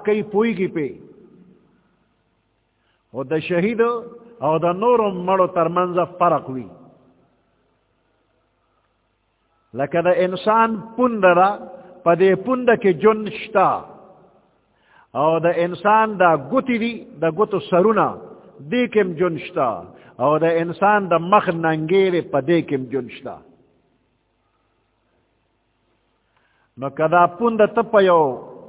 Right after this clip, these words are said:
تیره کاڼي باندې ولګې، نو د بعضې خلکو خپې ډېرې مضبوطي اټو پې پیم نشي چې په سمې خپه ولګوله.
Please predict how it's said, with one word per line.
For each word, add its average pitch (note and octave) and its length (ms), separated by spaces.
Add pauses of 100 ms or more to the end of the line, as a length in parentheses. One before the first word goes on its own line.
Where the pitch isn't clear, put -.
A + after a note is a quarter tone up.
(340)
تیره F#3+ 300
کاڼي A3+ 520
باندې F3+ 260 (160)
ولګې، A3 460 (1600)
نو A#2 60
د C3+ 100 (120)
بعضې D#3+ 320
خلکو D#3+ 280
خپې E3 220 (100)
ډېرې E3 200 (100)
مضبوطي D#3 480
اټو E3 220
پې D3 80 (200)
پیم E3+ 280
نشي F3+ 240
چې - 180
په D3 140
سمې D#3+ 260
خپه D3+ 140
ولګوله. A2 560